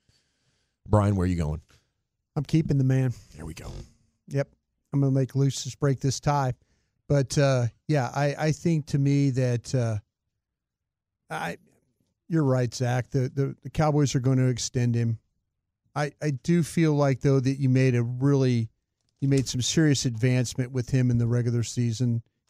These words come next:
Speaker 2: We talked about the turnovers. He clearly handled that. He is a leader. Yeah, do you worry about the playoff stuff?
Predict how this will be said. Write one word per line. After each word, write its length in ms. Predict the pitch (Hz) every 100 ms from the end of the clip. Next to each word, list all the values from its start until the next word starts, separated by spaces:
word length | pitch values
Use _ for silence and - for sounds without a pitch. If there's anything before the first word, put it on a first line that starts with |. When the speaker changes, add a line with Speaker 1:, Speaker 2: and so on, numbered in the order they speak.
| 135
Speaker 2:
We 60 |
talked 320 | - 147 139
about 320 | 123 131 127 -
the 160 | 127
turnovers. 800 | 113 - 139 127 127 120 120 113 - _ _ _ -
He 60 |
clearly 640 | - - 147 135 135 120 - _ _ _ - _ -
handled 340 | 147 135 123
that. 320 | 120 120 117 - _ _ _ _ _
He 200 | 175 165
is 160 | 139
a 60 | 139
leader. 560 | 120 127 127 127 127 -
Yeah, 220 | 139 139
do 100 | 131
you 100 | 131
worry 240 | 120 139
about 240 | 131 131 120
the 80 | 120
playoff 380 | - 127 120
stuff? 460 | - - 123 117 -